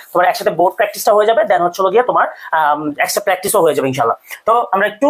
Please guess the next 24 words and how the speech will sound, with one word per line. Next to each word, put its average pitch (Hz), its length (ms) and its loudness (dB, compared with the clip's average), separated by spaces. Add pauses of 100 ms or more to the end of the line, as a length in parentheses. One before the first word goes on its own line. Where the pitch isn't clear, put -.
দেখে 202 180 0
নিই, 143 100 2
আমরা 165 200 2
এইটা 233 300 0
করবো 269 180 0
হচ্ছে 262 160 -2
হলো 262 80 2
গিয়ে 262 120 0
যদি 226 180 0
অক্সিলারি 202 500 0
ভার্ব 175 200 0
থাকে, 139 260 -4
এটা 185 140 2
রুলস 214 320 4
হচ্ছে 240 160 -2
হলো 233 120 2
গিয়ে, 247 100 4
রুলসটা 196 380 0
কি? 247 160 0 (420)
যদি 226 320 2 (800)
অক্সিলারি 185 420 0
থাকে, 139 240 0
অক্সিলারি 156 1080 0 (460)
ভার্ব 143 260 0